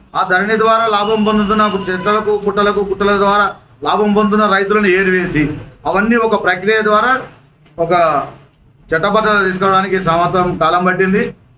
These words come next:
దాన్ని జూన్ రెండవ తారీఖు నుండి దీన్ని చట్టబద్ధత కల్పించి ప్రజలకు అందుబాటులో తీసుకొచ్చే కార్యక్రమం చేపడుతున్నారు.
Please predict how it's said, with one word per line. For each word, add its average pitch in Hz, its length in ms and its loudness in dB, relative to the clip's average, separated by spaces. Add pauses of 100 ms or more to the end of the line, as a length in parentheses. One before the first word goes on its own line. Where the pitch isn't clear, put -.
దాన్ని 208 340 0 (720)
జూన్ 196 300 0 (400)
రెండవ 185 220 0
తారీఖు 196 340 0
నుండి 190 240 2
దీన్ని 180 540 0
చట్టబద్ధత 190 760 -2
కల్పించి 180 640 -2 (200)
ప్రజలకు 175 300 0
అందుబాటులో 175 420 0
తీసుకొచ్చే 165 400 -2
కార్యక్రమం 156 520 0
చేపడుతున్నారు. 170 520 0